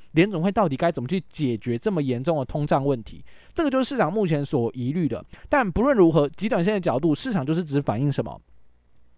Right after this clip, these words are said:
只反映十二月份升息趋缓的这个消息面，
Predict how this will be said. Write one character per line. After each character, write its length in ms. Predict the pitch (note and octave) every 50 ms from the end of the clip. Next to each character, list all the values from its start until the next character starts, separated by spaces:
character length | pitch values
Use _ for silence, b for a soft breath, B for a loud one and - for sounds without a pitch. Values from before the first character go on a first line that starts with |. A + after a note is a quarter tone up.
| - -
只 200 | - - D#3 E3
反 200 | F#3 - D#3 B2
映 160 | D3+ F3 D#3 A#2+
十 260 | - - - - C#3 C3+
二 120 | E3+ E3+
月 140 | D#3+ D#3+ D3+
份 180 | C3+ F3 D3
升 160 | C3+ - D#3 D3
息 140 | - B2
趋 160 | A2+ - - C#3+
缓 180 | C#3+ C#3 G#2
的 60 | G2+
这 60 | A2 C3
个 80 | C3
消 180 | B2 C3 A#2+ B2+
息 160 | A#2+ - F#2+
面， 180 | G2 G#2 G2+